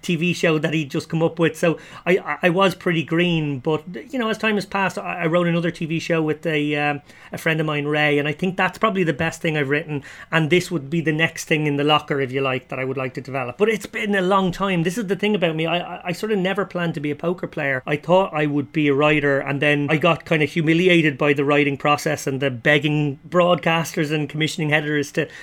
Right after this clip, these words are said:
to pay me to write process and how humbling all that is, and, and miserable actually, really, 'cause, you know, you're very passionate about something and you kind of get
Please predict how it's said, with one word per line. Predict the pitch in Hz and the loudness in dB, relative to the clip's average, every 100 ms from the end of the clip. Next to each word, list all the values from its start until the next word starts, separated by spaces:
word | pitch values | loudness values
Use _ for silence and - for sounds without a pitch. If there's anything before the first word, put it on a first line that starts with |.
| - - | -20 -6
to | 170 | 0
pay | 160 160 | 2 4
me | 160 | 2
to | 143 151 | 0 0
write | 151 156 - - _ - - | 2 0 -4 -16 _ -20 -2
process | 165 156 165 151 - | 0 0 0 -2 -2
and | 143 | 0
how | 147 | 0
humbling | 156 175 180 160 | 2 2 2 2
all | 151 | 2
that | 147 139 | 2 2
is, | 160 151 139 | 2 2 0
and, | 143 143 | -4 -4
and | 143 139 | -6 0
miserable | 160 214 233 165 | 0 0 -4 0
actually, | 143 - - 147 | -2 -4 -8 -4
really, | 156 160 135 - - - | -2 -2 -4 -8 -20 0
'cause, | 180 139 - | 0 0 -2
you | 202 | 0
know, | 160 | 2
you're | 156 | 2
very | 156 214 202 | 2 2 2
passionate | 160 156 180 147 | 0 -2 -2 -4
about | 147 143 | -4 -2
something | 160 139 151 | -4 -2 -4
and | 147 143 160 | -2 -4 -4
you | 147 147 165 | -4 -4 -4
kind | 165 156 | -4 -2
of | |
get | 139 147 | 0 -2